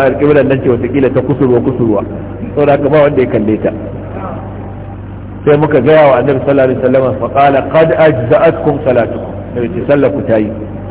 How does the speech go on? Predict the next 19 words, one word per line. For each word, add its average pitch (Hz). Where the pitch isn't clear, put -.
Haka 131
ba 117
sai 127
kun 131
sake 127
ba. 92
Wannan 160
cewa 165
da 151
ya, 147
"Qad 180
ajza'atkum 156
salatukum," 156
ya 147
nuna 151
sallar 147
farilla 117
ce. 98
Sallar 135